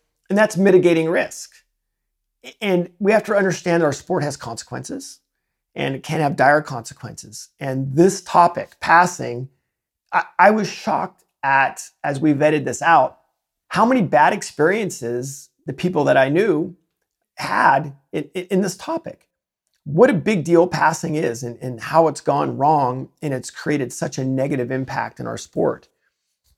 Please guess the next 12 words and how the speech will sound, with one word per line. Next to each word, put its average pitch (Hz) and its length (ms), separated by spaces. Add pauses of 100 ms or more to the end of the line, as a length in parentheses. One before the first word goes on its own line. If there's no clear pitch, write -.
(120)
And 185 580
that's 196 240
really 196 140
what 160 320
we're 156 80
gonna 151 120
start 135 280
this 135 160
off 135 260
with, 120 240
which 131 400
is 131 380